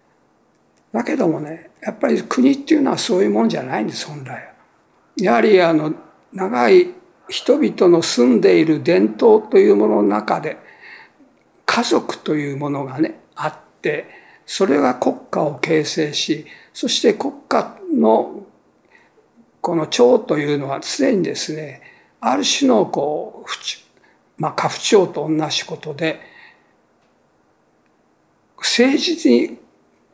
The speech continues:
あまりこう、経済にですね、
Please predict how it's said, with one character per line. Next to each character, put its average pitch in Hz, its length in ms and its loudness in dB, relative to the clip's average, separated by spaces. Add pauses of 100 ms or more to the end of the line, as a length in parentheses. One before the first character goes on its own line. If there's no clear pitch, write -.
(140)
あ 175 80 -2
ま 202 160 4
り 269 140 0
こ 170 640 0
う、 - 840 -20
経 220 240 6
済 143 320 -2
に 165 120 -10
で 160 100 -10
す - 180 -6
ね、 320 120 -4